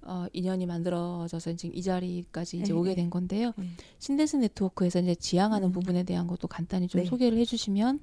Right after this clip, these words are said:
Speaker 1: 사람들이 또 관심 갖고, "어, 저도 거기 갈 수 있나요?" 라고 할
Speaker 2: 네.
Speaker 1: 수 있을 것 같거든요.
Speaker 2: <laughs> 네. 신대승 네트워크는,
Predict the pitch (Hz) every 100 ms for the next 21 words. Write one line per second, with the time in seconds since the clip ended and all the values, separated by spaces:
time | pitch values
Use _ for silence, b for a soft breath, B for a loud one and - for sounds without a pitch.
0 | - b b b - 254 269 247 220 -
1 | - 180 180 208 190 196 - B B 226
2 | - 196 226 - 190 190 180 196 175 180
3 | 185 247 214 214 185 202 190 - 190 196
4 | 190 185 190 247 254 180 165 - 254 -
5 | - 311 339 339 277 214 - 247 247 -
6 | - 220 208 202 202 196 196 190 185 180
7 | 170 165 -